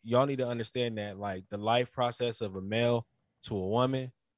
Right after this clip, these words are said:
is, like, way, way, way, way, way different." He's like, "A, a, a, a, a, a bum ass chick could walk, uh, she could, she could be, she could be in a Sears. She'd be in a Sears, she'd be in a mall just walking down,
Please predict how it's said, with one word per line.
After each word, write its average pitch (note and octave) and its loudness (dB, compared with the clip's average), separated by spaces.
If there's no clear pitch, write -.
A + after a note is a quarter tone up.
is, G2+ -4
like, G#2 4
way, A2 6
way, A2 2
way, G#2 0
way, G#2 0
way G2+ 0
different." F2+ -2
He's G#2 -4
like, F#2+ 2
"A, G2 2
a, G2+ 4
a, F#2+ -4
a, F#2 -8
a, G2 -6
a G2 -2
bum A#2 6
ass B2 4
chick C#3 2
could G2+ 4
walk, A2+ 10
uh, F#2 0
she - 2
could, C3+ -6
she D3+ 4
could D3+ 2
be, B2+ 2
she - 0
could D#3+ -2
be C3+ 2
in B2+ 4
a G#2 0
Sears. D#3 4
She'd D3+ 0
be D3 6
in C3 6
a A#2 2
Sears, D3+ 2
she'd E3 -2
be D#3+ 6
in C#3 6
a B2+ 6
mall C3+ 8
just A2+ 0
walking B2+ 6
down, B2+ 2